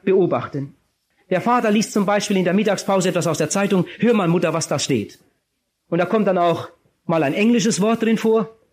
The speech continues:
Und das spricht er falsch aus, weil er nicht Englisch gelernt hat. Und dann denkt der vierzehnjährige, wenn er es nicht gerade sagt, "Ist das ein Dover. Der weiß nicht mal, wie man das ausspricht." Der Vater hat vielleicht nicht einmal einen Führerschein.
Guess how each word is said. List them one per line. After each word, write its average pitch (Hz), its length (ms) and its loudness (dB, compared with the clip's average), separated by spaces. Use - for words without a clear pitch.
Und 151 100 -2
das 156 120 0
spricht 175 300 -4
er 147 120 0
falsch 135 300 -2
aus, 208 480 -2
weil 170 120 -2
er 170 60 0
nicht 160 140 -2
Englisch 196 300 0
gelernt 180 380 0
hat. 262 260 -6
Und 160 100 0
dann 170 200 0
denkt 208 300 2
der 190 140 0
vierzehnjährige, 202 800 0
wenn 185 80 0
er 185 80 2
es 185 80 -2
nicht 175 200 -2
gerade 160 240 0
sagt, 185 440 -2
"Ist 143 260 0
das 117 140 -2
ein 110 100 4
Dover. 92 460 2
Der 131 120 0
weiß 156 220 2
nicht 175 120 0
mal, 151 140 2
wie 160 80 2
man 156 120 2
das 139 120 0
ausspricht." 120 560 -4
Der 180 160 0
Vater 220 400 0
hat 214 160 -2
vielleicht 208 440 0
nicht 220 200 0
einmal 202 260 0
einen 170 160 0
Führerschein. 233 600 0